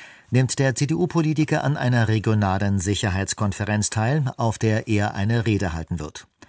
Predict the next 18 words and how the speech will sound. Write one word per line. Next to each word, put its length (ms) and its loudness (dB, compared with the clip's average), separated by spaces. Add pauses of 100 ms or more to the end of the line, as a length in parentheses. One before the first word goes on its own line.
(240)
Das 140 0
Land 240 2
hatte 300 2
zweitausendzwanzig 920 2 (280)
unter 280 -8
Vermittlung 480 0
von 220 -2
U-S-Präsident 960 -2
Trump 360 0
die 100 0
Beziehungen 560 2
zu 120 0
Israel 500 2
normalisiert 760 0
und 280 -4
bilaterale 760 0
Abkommen 440 -2
geschlossen. 520 -6